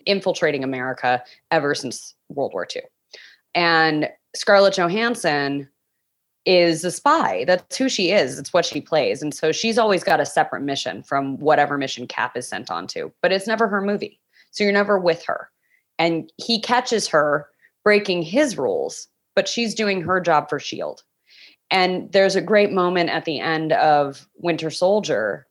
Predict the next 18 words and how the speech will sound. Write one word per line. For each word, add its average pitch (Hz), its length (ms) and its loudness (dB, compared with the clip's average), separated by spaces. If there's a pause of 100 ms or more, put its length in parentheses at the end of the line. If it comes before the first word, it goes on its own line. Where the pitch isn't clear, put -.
(480)
where 156 600 4 (640)
she 180 340 -4
s-, - 240 -18
looks 190 300 0
to - 80 -6
Cap 226 280 -2
and 180 100 -6
she 185 120 -6
says, 170 220 -2
"I 170 100 2
thought 165 220 4
I 160 100 4
knew 151 340 -2 (140)
whose 165 180 -2
secrets 160 360 -4
I 139 80 -2
was - 160 -6
keeping." - 400 -14